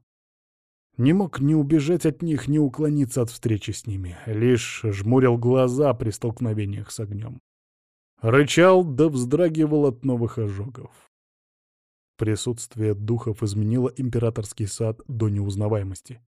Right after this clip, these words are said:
Здесь больше не преобладали зеленые оттенки. Сад стал пятнистым, оляпистым. Летавшие в воздухе сгустки наполнили его новыми пестрыми цветами. Привычные запахи трав и листвы полностью растворились в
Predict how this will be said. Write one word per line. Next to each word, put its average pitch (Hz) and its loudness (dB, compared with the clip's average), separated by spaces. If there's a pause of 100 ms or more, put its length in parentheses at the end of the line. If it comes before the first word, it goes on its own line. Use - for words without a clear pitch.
(480)
Здесь 104 -2
больше 107 -2
не 110 0
преобладали 135 0
зеленые 110 -2
оттенки. - -18 (280)
Сад 117 0
стал 104 -8
пятнистым, 107 -10 (240)
оляпистым. 107 -6 (580)
Летавшие 135 4
в 127 2
воздухе 135 2
сгустки 120 -2
наполнили 135 2
его 131 2
новыми 127 0
пестрыми 117 -2
цветами. 104 -8 (340)
Привычные 139 2
запахи 117 -2
трав 120 -4
и 120 -2
листвы 117 -4
полностью 156 -4
растворились 139 -6 (340)
в - -20